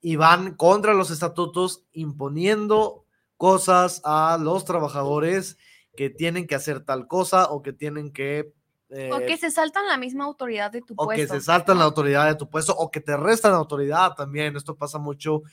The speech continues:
Speaker 1: en instituciones educativas, donde, eh, hay,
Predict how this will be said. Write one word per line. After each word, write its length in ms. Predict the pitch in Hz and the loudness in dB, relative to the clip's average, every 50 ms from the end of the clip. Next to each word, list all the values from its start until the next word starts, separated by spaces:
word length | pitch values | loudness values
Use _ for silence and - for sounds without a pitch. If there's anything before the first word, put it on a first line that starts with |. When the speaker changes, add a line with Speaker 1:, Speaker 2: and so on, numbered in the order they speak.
| - - - - _ | -20 -20 -20 -18 _
Speaker 1:
en 120 | 131 139 139 | -10 -8 -8
instituciones 540 | 135 - 135 - 127 120 147 147 151 151 151 | -8 -8 -10 -12 -10 -8 -6 -4 -2 -2 -2
educativas, 800 | 143 135 123 - 123 - 160 160 147 123 98 - - - - _ _ _ _ _ _ _ _ _ _ _ _ | -2 -4 -4 -6 -6 -2 0 0 2 0 -2 -4 -8 -16 -18 _ _ _ _ _ _ _ _ _ _ _ _
donde, 800 | 135 135 147 151 151 151 151 156 160 165 175 170 170 - _ _ | -6 -2 0 0 0 2 2 2 4 4 2 2 -2 -8 _ _
eh, 320 | 156 151 147 139 135 131 123 | -6 -4 -4 -4 -4 -6 -4
hay, 720 | 123 139 143 147 147 151 151 151 156 156 156 160 156 - | 0 0 2 4 4 4 4 4 2 2 0 -4 -8 -12